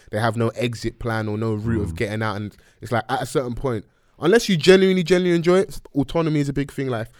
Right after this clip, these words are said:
Speaker 1: you do what you wanna do if you wanna do that. But I'm sure a lot of people, like, who, they don't wanna see themselves doing that forever, innit?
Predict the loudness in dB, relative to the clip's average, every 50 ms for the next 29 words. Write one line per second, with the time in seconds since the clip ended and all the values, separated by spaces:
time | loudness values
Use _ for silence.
0 | _ _ -8 -4 0 4 6 6 6 6 4 4 2 2 2 0 0 0 0 0
1 | 2 2 2 2 0 0 2 0 2 0 -2 -4 -6 -12 -20 -20 -20 -20 -10 -2
2 | -2 -2 -2 -2 -4 -6 -2 0 0 2 2 2 0 0 0 -2 -4 -2 -4 -4
3 | -6 -6 -6 -6 -6 -6 -8 _ _ _ _ _ _ _ _ _ -2 0 0 2
4 | 0 0 -2 -2 -4 -6 -6 -6 -6 -6 -4 -6 -6 -6 -8 -8 -6 -6 -6 -4
5 | -6 -6 -8 -8